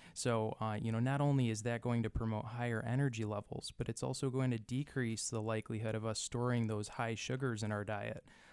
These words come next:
uh, as fat. And the form of B twelve that's in Green Gold Nutrition is, uh,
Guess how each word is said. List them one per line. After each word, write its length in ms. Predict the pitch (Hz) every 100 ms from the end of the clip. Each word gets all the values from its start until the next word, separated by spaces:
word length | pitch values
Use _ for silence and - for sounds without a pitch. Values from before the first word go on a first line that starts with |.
| -
uh, 180 | 107 101 101
as 200 | 107 -
fat. 440 | - 123 139 - - - - - -
And 320 | 131 127 120
the 140 | 131 123
form 400 | - 139 170 156
of 200 | 113 -
B 200 | 113 107
twelve 520 | - 113 104 113 120 -
that's 280 | 123 - - -
in 340 | 135 147 120 110
Green 300 | 113 120 113
Gold 280 | 113 113 110 -
Nutrition 640 | 113 - 110 - 110 110 - - -
is, 360 | 123 117 110 113
uh, 200 | 110